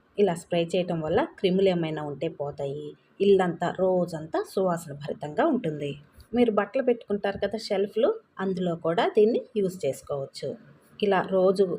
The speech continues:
ఇల్లు చిమ్మేసుకొని మనం తుడుచుకున్న తర్వాత ఒకసారి ఇల్లంతా స్ప్రే చేసుకున్నామంటే రోజంతా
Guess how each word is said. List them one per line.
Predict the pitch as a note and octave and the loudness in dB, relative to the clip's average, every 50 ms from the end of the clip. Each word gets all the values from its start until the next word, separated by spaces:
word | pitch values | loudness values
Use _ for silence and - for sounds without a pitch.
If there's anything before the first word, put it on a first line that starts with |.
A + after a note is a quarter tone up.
| - G3+ | -4 0
ఇల్లు | G3 G3+ G3+ G3+ | 2 4 4 4
చిమ్మేసుకొని | G3 G3+ - F#3 F#3+ G3 G3+ G3+ - - - E3+ E3+ E3+ | 4 2 0 0 0 2 0 0 -2 -4 -4 -2 0 0
మనం | E3 D#3+ D#3 E3 D#3+ D#3+ E3 E3 - | 0 -2 -2 -2 -2 -4 -4 -4 -4
తుడుచుకున్న | - F3+ - - - G3+ G3 E3+ | -6 -6 -6 -4 -2 -2 -2 -2
తర్వాత | E3 D#3 D3 D3+ D3 D3+ D3 - B3 | -2 -4 -4 -4 -4 -4 -4 -2 0
ఒకసారి | D#4+ - C#4+ F#3 - - - F#3+ F3+ F3+ F3+ | 2 4 4 4 2 2 0 0 0 0 0
ఇల్లంతా | - - F#3 F3+ F3+ F3+ F3+ F3+ F#3+ | 0 0 0 0 0 -2 -2 -2 -4
స్ప్రే | F#3 - - - E3 E3 E3 E3+ | -6 -6 -6 -4 -4 -2 -2 -2
చేసుకున్నామంటే | D#3+ D#3+ - - D#3+ D3+ C#3+ D3 D3 C#3+ C#3+ D3 C#4 G4 A4+ - - _ _ _ - - | -4 -4 -6 -10 -12 -10 -10 -8 -10 -6 -2 0 0 0 0 -2 -10 _ _ _ 0 4
రోజంతా | F3 E3+ E3+ D#3+ E3 D#3+ D3+ D3 C#3 - B3 F4 B4 | 4 6 4 4 0 -4 -6 -6 -4 0 0 0 0